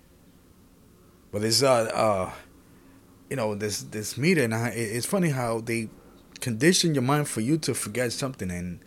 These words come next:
they were one of the first people that to call Zelensky the mini Trump. 'Cause a lot of people don't know, Zelensky was a comedian, and he ran his own, how can I say, media company.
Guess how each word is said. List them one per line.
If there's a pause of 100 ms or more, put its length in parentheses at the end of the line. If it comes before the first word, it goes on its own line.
(300)
they
were
one
of
the
first
people
that
to
call
Zelensky
the
mini
Trump. (1200)
'Cause
a
lot
of
people
don't
know,
Zelensky
was
a
comedian,
and
he
ran
his
own, (220)
how
can
I
say,
media
company.